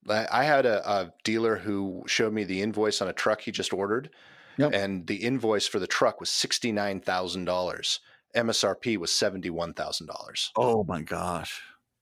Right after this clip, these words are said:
Speaker 1: That, isn't that incredible?
Speaker 2: Well, and you think about it, what other industry is that accurate, where it's such a tiny profit margin?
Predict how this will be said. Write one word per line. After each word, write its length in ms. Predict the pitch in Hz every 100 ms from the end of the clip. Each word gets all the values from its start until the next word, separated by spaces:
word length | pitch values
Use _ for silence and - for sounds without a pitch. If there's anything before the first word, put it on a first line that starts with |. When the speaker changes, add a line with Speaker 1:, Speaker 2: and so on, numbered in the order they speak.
| _ _ _ _ -
Speaker 1:
That, 200 | 101 101
isn't 180 | - 117
that 140 | 139 113
incredible? 600 | 87 - 87 104 196 - _ _ _ _
Speaker 2:
Well, 280 | - 196 180
and 140 | 160 196
you 80 | 190
think 240 | 320 330
about 260 | 175 107 104
it, 140 | 101
what 240 | 135 160
other 240 | 160 135 123
industry 540 | 151 143 127 - 104 104
is 140 | 110
that 180 | 107 95
accurate, 480 | 113 120 - 82 78
where 160 | 107
it's 120 | 95 -
such 340 | - - -
a 80 | 113
tiny 540 | - - - 165 139
profit 500 | 110 - 131 135 110
margin? 520 | 82 90 85 85 90